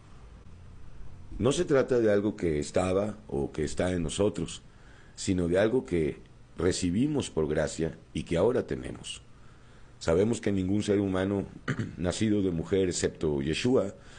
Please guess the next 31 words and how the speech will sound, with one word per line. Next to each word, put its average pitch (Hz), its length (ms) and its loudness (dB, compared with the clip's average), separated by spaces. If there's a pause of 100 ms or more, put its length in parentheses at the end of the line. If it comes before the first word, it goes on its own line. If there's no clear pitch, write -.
(160)
ha 101 120 2
nacido 117 440 2
con 92 180 0
la 82 100 0
mente 104 360 0
de 95 120 2
Dios. - 380 -6 (720)
También 110 280 2
sabemos 117 400 2
por 92 140 2
las 87 160 0
Escrituras 104 580 2
que 90 80 -2
el 80 60 0
Espíritu 101 480 -2
Santo 98 440 0 (400)
no 104 220 2
se 135 160 2
recibe 107 440 2
al 90 100 0
nacer 101 360 2 (320)
y 87 120 -2
que 90 120 0
tampoco 104 500 0
lo 92 160 0
puede 98 200 2
otorgar 87 460 0
el 92 100 2
bautismo 80 580 -2
de 78 120 2
agua. 82 280 0